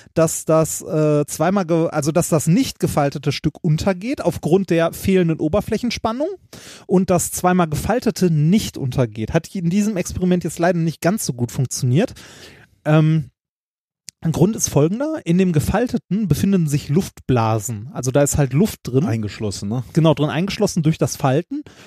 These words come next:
Speaker 1: Und dadurch erfährt das Ganze mehr Auftrieb. Das ist ja auch der Grund, warum Schiffe im Grunde, obwohl sie aus Metall sind, schwimmen, weil sie mehr Wasser verdrängen. Sie sind halt von innen hohl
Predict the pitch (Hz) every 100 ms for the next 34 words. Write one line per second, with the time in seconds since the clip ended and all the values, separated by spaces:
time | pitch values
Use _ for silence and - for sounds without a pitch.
0 | - 180 151 170 190 - 151 151 170 180
1 | 190 - - 156 175 - 147 143 147 110
2 | 143 160 - - 117 104 - 131 139 170
3 | 151 147 123 175 185 143 135 - 107 104
4 | 156 139 135 131 143 143 151 170 - 127
5 | 190 165 156 - 143 156 156 135 127 -
6 | 170 170 214 - - - - 135 147 139
7 | 151 135 165 165 156 - 175 - 127 127
8 | 143 208 240 165 139 180 156 156 151 165
9 | 160 147 - 156 175 269